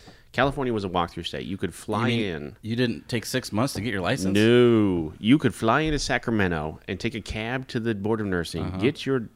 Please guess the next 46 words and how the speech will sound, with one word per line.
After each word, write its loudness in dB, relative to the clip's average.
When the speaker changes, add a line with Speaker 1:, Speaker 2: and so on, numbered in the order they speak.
Speaker 1:
and -4
do 2
your 0
walkthrough 0
in, -2
like, -6
ten -10
minutes, -6
and -6
then -4
take -10
a -20
cab -4
back -2
and -6
fly -12
back -8
out. -6
And -10
just -6
like -2
that, -4
Speaker 2:
Nice. -18
Speaker 1:
like -8
that. -12
You -8
could -6
be -2
in -4
and -4
out -2
in -8
a -6
day. -6
That 4
was -4
how -2
Speaker 2:
Wonder, -4
Speaker 1:
quick -4
it -10
used -6
Speaker 2:
wonder -6
Speaker 1:
to -8
Speaker 2:
what -4
Speaker 1:
be. -4
Speaker 2:
happened. -10